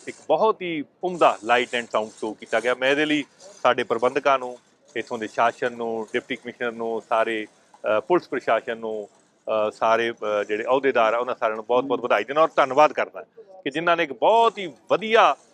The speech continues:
ਜਿਹੜਾ ਮੈਸੇਜ, ਜਿਹੜਾ ਅੱਜ ਸਮੇਂ ਦੀ ਲੋੜ ਹੈ। ਸਾਡੇ ਦੇਸ਼ ਦੇ ਵਿੱਚ ਸਿਰਫ ਇਸ ਕਰਕੇ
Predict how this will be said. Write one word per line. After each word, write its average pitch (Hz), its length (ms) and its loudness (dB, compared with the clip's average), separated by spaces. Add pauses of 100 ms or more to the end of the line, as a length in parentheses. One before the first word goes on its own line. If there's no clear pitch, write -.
(180)
ਜਿਹੜਾ 170 200 4
ਮੈਸੇਜ, 131 420 0
ਜਿਹੜਾ 190 160 2
ਅੱਜ 170 80 -2
ਸਮੇਂ 165 320 -2
ਦੀ 190 120 -2
ਲੋੜ 147 260 2
ਹੈ। 95 120 -4 (680)
ਸਾਡੇ 147 460 -4
ਦੇਸ਼ 127 300 -4
ਦੇ 131 120 0
ਵਿੱਚ 113 560 -2 (460)
ਸਿਰਫ 196 240 -2
ਇਸ 180 240 4
ਕਰਕੇ 180 480 0